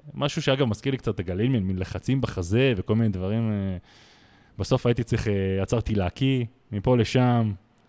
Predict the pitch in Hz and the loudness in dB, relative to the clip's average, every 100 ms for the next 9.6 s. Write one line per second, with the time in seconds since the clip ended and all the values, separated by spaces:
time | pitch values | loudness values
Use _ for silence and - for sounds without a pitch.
0 | _ - 92 107 113 110 107 107 101 - | _ -8 0 4 4 4 0 0 0 0
1 | 113 104 98 92 90 - 104 110 - 104 | 0 0 0 -2 -4 -2 2 2 2 0
2 | 107 120 120 110 107 107 107 98 110 104 | 2 2 2 0 -2 -2 -2 -2 -2 -4
3 | - 92 104 107 104 - 104 92 127 117 | -6 -4 -4 0 0 2 0 0 -2 -2
4 | 98 147 151 147 147 110 - - 95 117 | 0 -2 -2 -4 -6 -6 -6 -4 0 0
5 | - 110 - 87 - 151 160 - - - | 0 -2 -4 -6 -2 0 0 -4 -20 -20
6 | - _ - 90 98 95 92 90 95 _ | -20 _ -12 -6 -4 -4 -6 -8 -14 _
7 | - 139 135 135 147 147 147 143 143 123 | -12 -8 -4 0 0 0 -2 -6 -6 -4
8 | 127 131 135 135 123 120 117 117 113 107 | 0 0 0 0 2 2 0 -2 -4 0
9 | 143 120 123 147 160 | 0 2 2 4 2